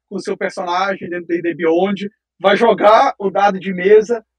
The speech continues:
mas a ficha vai tá dentro do D e D Beyond, com exceção do Fábio.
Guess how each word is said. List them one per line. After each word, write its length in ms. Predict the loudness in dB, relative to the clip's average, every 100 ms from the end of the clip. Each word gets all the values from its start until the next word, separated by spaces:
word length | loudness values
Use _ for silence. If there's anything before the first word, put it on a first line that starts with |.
| _ _ -6
mas 260 | 0 0
a 100 | 0
ficha 340 | -2 -6 -4 -4
vai 140 | -2
tá 120 | -4
dentro 260 | -4 -6 -4
do 20 |
D 140 | -2 0
e 20 |
D 140 | -2
Beyond, 380 | 0 -2 -4 -10 _ _ _ _ _
com 80 | -2
exceção 380 | 2 2 2 -2
do 80 | -2
Fábio. 300 | -4 -6